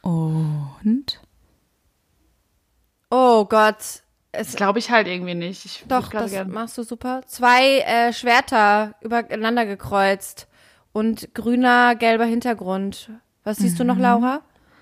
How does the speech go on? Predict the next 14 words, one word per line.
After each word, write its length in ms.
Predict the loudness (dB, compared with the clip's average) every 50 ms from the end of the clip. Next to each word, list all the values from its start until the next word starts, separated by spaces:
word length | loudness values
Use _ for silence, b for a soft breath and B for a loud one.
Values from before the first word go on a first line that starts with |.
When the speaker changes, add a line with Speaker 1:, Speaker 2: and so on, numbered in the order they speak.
| b b b b b b b
Speaker 1:
Irgendwie 280 | 0 2 4 4 4 2
sowas, 360 | 2 2 2 2 2 -2 -6 -8
äh, 180 | -10 -8 -8 -8
fe-, 220 | -6 -6 -6 -6 -2
weißer 380 | 0 2 2 4 4 2 0 0
Fächermäßiges. 840 | 0 -2 -2 0 2 2 2 4 2 2 0 -2 -2 -2 -2 0 2
Nee, 180 | 4 4 2
so, 220 | 2 0 -2 -4 -4
so, 240 | -2 -2 -2 -2 -4
äh, 140 | -4 -2 -2
wie 100 | 0 0
so 160 | 0 0 0
Windrä-, 400 | 0 0 -2 -2 -6 -8 -12 -12 _ _ -14 -8
nee. 500 | -4 -4 -2 -2 -2 -2 -2 -2 -4 -4